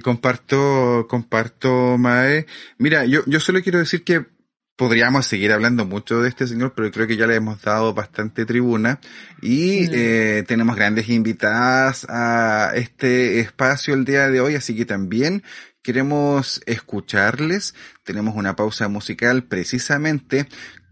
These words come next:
Speaker 1: con, eh, chicas que han participado de La Peluquería Records. Vamos a escuchar algunas canciones de ellas y luego vamos a estar conversando, Mae,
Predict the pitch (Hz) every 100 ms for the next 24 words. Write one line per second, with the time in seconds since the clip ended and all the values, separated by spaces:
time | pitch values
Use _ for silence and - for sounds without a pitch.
0 | - 90 139 151 185 208 - - 120 113
1 | 110 104 101 92 131 127 143 - 120 117
2 | 127 135 123 - 113 - 113 110 123 127
3 | 101 117 127 - 90 80 92 98 92 92
4 | 101 107 120 151 151 165 156 - 67 78
5 | - 85 - 90 - 117 117 - - -
6 | - 85 110 110 101 90 117 120 107 117
7 | 120 131 147 165 - - - - 113 139
8 | 202 208 180 143 135 147 160 127 - 117
9 | 135 135 127 143